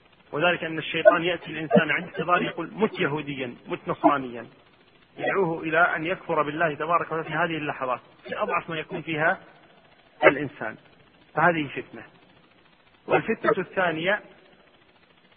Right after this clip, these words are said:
هي سؤال منكر ونكير بقبر، عندما يقال له: "من ربك؟ ما دينك؟ ما هذا الرجل الذي بعث بكم؟" هذه فتنة ثانية في الممات. قال: "ثم يسلم عن يمينه:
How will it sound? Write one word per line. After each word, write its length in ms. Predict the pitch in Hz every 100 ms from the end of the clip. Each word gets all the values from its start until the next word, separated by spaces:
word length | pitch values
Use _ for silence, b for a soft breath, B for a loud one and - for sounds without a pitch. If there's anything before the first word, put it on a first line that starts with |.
| _ -
هي 340 | 156 180 202 -
سؤال 380 | - 160 180 180
منكر 460 | 156 185 170 180
ونكير 480 | 196 147 135 - 127 - - - _ _ _ _ -
بقبر، 380 | 143 - 151 117 - - - - _ _ _ _ _ _ 135
عندما 240 | 135 143
يقال 280 | 139 - 151
له: 140 | 131
"من 80 | 127
ربك؟ 440 | 151 151 135 - - - -
ما 120 | 135 139
دينك؟ 300 | 139 143 135 - -
ما 240 | 147 139
هذا 100 | 135
الرجل 320 | 135 143 131
الذي 140 | 135 131
بعث 280 | 123 123 -
بكم؟" 260 | - - - _ _ _ _ _ _ _
هذه 240 | - 160 156
فتنة 300 | - - -
ثانية 560 | 143 147 151 160 196 202 - _ - - _
في 380 | - 151 156 151 - - - - -
الممات. 420 | 160 135 110 104 - - _ _ _ _ _ - _ _ -
قال: 240 | 220 208
"ثم 160 | 240 233
يسلم 500 | 208 - 226 220 190
عن 180 | 175 185
يمينه: 580 | 185 196 190 170 220